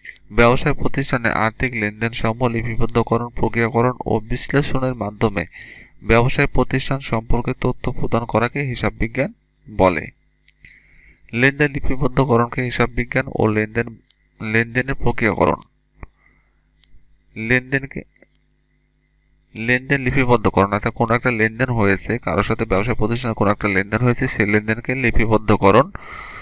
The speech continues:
হিসাব রক্ষণে ও লেনদেনের প্রক্রিয়াকরণ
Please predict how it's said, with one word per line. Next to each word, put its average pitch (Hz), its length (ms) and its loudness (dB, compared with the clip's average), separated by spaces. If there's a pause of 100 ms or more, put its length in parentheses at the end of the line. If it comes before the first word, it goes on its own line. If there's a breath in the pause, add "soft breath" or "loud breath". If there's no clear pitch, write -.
(1200 loud breath)
হিসাব 131 340 0
রক্ষণে 127 540 4
ও 98 340 4 (460)
লেনদেনের 120 480 -2
প্রক্রিয়াকরণ 113 640 2